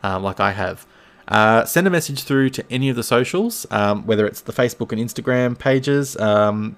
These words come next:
the handle is Shenanigans Podcast. Uh, if you wanna share your details, um, even send me suggestions for other episodes. And I say this every time, but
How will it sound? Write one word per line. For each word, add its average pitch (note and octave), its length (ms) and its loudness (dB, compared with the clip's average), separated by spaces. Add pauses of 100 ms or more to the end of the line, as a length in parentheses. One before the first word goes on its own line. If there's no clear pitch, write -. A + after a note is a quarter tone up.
(120)
the A#2 80 -2
handle A#2 400 0
is G#2+ 280 -4 (220)
Shenanigans A2+ 520 -2
Podcast. D#3 600 0 (400)
Uh, G#2 440 0
if A2+ 200 -6
you A2 100 -4
wanna A2+ 220 -2
share G#2+ 240 0
your G2+ 120 0
details, B2+ 680 0
um, G2+ 280 -2
even D#3 320 -2
send C3 240 -4
me E3+ 80 -2
suggestions G#2+ 520 -4
for A2 100 0
other G2+ 140 0
episodes. F#2+ 540 -8
And G2+ 80 -8
I G#2 40 -10
say B2+ 180 -2
this G#2+ 180 -6
every G2 200 -8
time, G2 260 -12
but - 160 -12